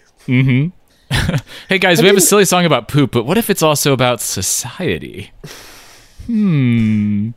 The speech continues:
Speaker 2: Have you noticed that, um, in the Genius lyrics, fuck is spelled a bunch of different ways? It's with
Speaker 1: <laughs>
Speaker 2: F,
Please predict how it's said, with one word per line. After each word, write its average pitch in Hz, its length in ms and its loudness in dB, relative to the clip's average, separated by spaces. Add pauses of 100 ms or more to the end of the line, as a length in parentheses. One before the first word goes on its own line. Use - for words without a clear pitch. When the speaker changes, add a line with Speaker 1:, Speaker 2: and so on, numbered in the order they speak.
(420)
Speaker 2:
Have 170 200 -6
you 220 140 -6
noticed 160 760 -2
that, 123 460 -4
um, 101 580 -4 (680)
in 123 220 -8
the 104 200 -6
Genius 127 460 -8
lyrics, 104 540 -8 (420)
fuck - 280 -4
is 135 100 -10
spelled 120 280 -4
a 104 40 -8
bunch 107 220 -10
of 92 80 -16
different 87 280 -12
ways? 104 340 -10
It's - 220 -20
with 104 120 -16
Speaker 1:
<laughs> - 40 -4
Speaker 2:
F, 110 500 -4